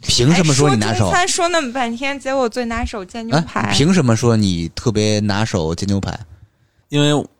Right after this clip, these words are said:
Speaker 3: 我是一个牛排爱好者。
Speaker 2: 也没有那么错。
Speaker 3: 我吃牛肉分中餐和西餐两种。
Speaker 1: 哎。
Speaker 3: 我特别爱做，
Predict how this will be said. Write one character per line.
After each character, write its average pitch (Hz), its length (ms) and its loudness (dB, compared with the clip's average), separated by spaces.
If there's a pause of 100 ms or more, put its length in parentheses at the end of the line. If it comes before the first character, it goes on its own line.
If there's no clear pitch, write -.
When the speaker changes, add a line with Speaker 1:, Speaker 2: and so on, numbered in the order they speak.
(140)
Speaker 3:
我 82 640 -2
是 - 280 0
一 127 80 4
个 123 180 2
牛 104 380 4
排 101 220 0
爱 95 200 -2
好 - 180 -8
者。 50 160 -14 (580)
Speaker 2:
也 254 140 -2
没 262 180 0
有 269 80 2
那 - 40 4
么 220 40 4
错。 214 40 4
Speaker 3:
我 208 60 2
吃 170 500 2 (140)
牛 98 320 4
肉 131 280 4
分 120 380 2 (540)
中 135 200 2
餐 127 200 2
和 117 100 4
西 110 180 0
餐 110 280 0
两 73 320 -4
种。 60 260 -6 (160)
Speaker 1:
哎。 110 300 0
Speaker 3:
我 87 420 2
特 - 240 -2
别 98 140 2 (160)
爱 95 200 2
做， 78 560 0